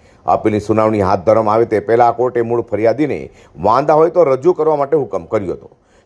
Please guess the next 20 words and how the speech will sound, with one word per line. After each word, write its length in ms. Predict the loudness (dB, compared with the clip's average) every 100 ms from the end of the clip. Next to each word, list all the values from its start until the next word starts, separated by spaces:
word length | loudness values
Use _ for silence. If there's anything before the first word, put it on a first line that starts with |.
| 0
જેને 200 | 2 4
લઈને 280 | 4 2 -2
ફરિયાદી 440 | 0 2 4 4
પક્ષે 320 | 2 -4 -2
વાંધા 300 | 0 0 2
રજૂ 260 | 0 0 -4
કર્યા 280 | -4 -2 -4
હતા. 280 | -6 -18 _ _ _ _
સુરત 260 | 2 2 4
કોર્ટમાં 360 | 0 2 2
આજે 180 | 2 2
એટલે 180 | 0 0
કે 140 | 0
તેરમી 480 | -2 -2 -4 -2 -4
એપ્રિલના 380 | -2 -2 0 4
રોજ 220 | 4 4
રાહુલ 300 | 0 0 -2
ગાંધી 320 | 0 -2 -2
માનાની 400 | -2 -2 -2 -2
કેસમાં 560 | -2 -2 0 -2 -2